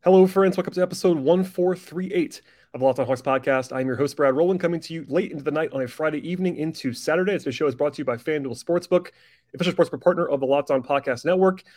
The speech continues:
Make everyone more with FanDuel. Visit FanDuel dot com slash locked on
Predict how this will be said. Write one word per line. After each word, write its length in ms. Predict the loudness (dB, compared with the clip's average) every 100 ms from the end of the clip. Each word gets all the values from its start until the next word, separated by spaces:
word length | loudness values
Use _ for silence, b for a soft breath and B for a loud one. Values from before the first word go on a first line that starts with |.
| b
Make 120 | 0
everyone 240 | 2 2 2
more 160 | 4
with 160 | 4 4
FanDuel. 360 | 2 4 2
Visit 160 | 0 0
FanDuel 200 | 2 2
dot 160 | 0 0
com 200 | 0 0
slash 360 | -2 -4 -4
locked 280 | -2 -2 0
on 340 | -2 -2 -8